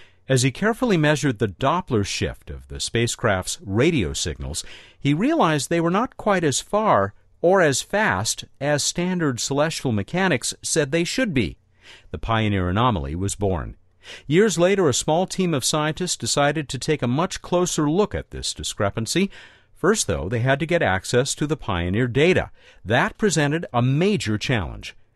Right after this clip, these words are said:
Largely stored on long, obsolete computer tape reels, there was no longer an easy way to read the data, and some of the tapes seemed to have been lost. With help from the Planetary Society,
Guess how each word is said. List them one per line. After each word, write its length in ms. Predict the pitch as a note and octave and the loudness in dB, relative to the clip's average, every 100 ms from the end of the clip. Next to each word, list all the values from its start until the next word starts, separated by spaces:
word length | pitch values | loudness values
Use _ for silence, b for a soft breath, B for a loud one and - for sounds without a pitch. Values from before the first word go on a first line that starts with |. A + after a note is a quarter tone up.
| B B | B B
Largely 520 | F#2 A#2 D3+ A2+ G#2+ | 2 4 4 2 0
stored 340 | F#2+ - B2 A2 | 0 2 2 2
on 180 | F2 | 0
long, 340 | E2 G2+ D3 F#3 | 0 2 2 0
obsolete 840 | - C3+ B2+ G#2 F#2+ C3 B2 - | 0 0 0 -2 0 0 -2 -6
computer 480 | A2 G2 - F#3+ C3 | -6 -4 -2 2 0
tape 340 | - F#3 F#3+ | 0 -2 -2
reels, 380 | F2+ C2+ B1 - B B B B | -6 -6 -6 -8 B B B B
there 140 | D3 D3+ | 0 4
was 160 | C#3 | 4
no 160 | D3+ A3+ | 4 4
longer 380 | A#3 F3 D#3 C3+ | 2 2 2 0
an 140 | B2+ | 0
easy 440 | - G3+ B3 F#3 F3+ | -2 -2 0 0 0
way 240 | D3+ C#3+ | 0 0
to 220 | C3+ - D3+ | -2 -4 -4
read 400 | C#3+ A3 A#3+ G#2 | -2 0 0 -2
the 80 | |
data, 360 | G2 F#2+ D#2 A1 - _ - B B | -2 0 -2 -8 -18 _ -20 B B
and 220 | D3+ C#3 | 0 2
some 240 | - G3 A3+ | 2 2 0
of 120 | C3+ | -2
the 100 | F2 | -6
tapes 340 | - G2 A2 | -4 -2 -2
seemed 300 | - E3+ F3+ | -2 0 0
to 140 | C3+ G2 | 0 -2
have 100 | F#2 | 0
been 160 | A#2 | 0
lost. 500 | A#2+ C#3 D#2 - - - _ _ _ - | 0 0 -2 -6 -10 -10 _ _ _ -6
With 140 | G#2+ | -4
help 240 | D3+ G3 | 2 0
from 160 | - E3 | 2 0
the 80 | B2+ | 0
Planetary 600 | - D#3 E3+ - G2+ F2+ | 0 0 0 0 0 0
Society, 520 | - F#2 G2 F2+ A2 | -2 0 0 0 0